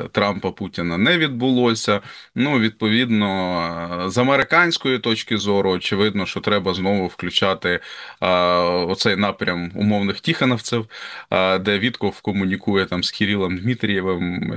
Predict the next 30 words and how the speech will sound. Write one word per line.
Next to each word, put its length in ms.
і 160
компанією. 800
Тому, 440
е, 540
в 40
цій 200
ситуації 920
я 220
не 120
бачу 340
критичних 540
проблем. 560
Знову 260
ж 100
таки, 200
коли 260
мова 280
йде 200
про 220
Близький 460
Схід, 540
е, 220
очевидно, 480
йде, 380
е, 100
намагання 1000
масштабувати, 920
екстраполювати, 1000
е, 440
якраз 720